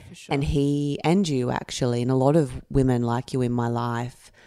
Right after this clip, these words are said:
Speaker 2: I think I've always been attracted to people who I know have been here a while.
Speaker 1: Yeah.
Speaker 2: And they're on their maybe, you know, fifth or sixth turn. And then you meet people who they're on their first and you're like, "Oh,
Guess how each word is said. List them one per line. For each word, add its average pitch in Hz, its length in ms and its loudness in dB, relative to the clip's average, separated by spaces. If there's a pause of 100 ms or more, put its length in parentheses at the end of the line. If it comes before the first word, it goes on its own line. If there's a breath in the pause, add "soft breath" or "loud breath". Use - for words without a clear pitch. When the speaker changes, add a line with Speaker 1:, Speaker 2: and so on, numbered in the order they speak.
(300 soft breath)
Speaker 2:
I - 40 -12
think 139 180 2
I've 135 80 4
always 131 300 2
been 123 180 -2
attracted 123 480 -6
to 135 100 -8
people 127 280 -2
who 127 120 -4
I 123 80 -2
know 120 240 0
have 120 120 -6
been 120 360 -2
here 131 220 0
a 123 60 2
while. 120 520 -2 (200 loud breath)
Speaker 1:
Yeah. 185 280 -10
Speaker 2:
And 135 140 2
they're 127 140 4
on 123 180 2
their 120 140 0
maybe, 120 360 -2
you 120 160 0
know, 117 160 0
fifth 127 300 -4
or 120 100 0
sixth - 300 -4
turn. 120 540 0 (340 loud breath)
And 147 140 -2
then 143 80 2
you 147 100 4
meet 147 220 2
people 147 260 0
who 131 320 2 (100)
they're 135 180 2
on 123 120 2
their 123 140 -2
first 160 420 0
and 175 60 0
you're 147 100 0
like, 135 180 -2 (120)
"Oh, 233 320 -6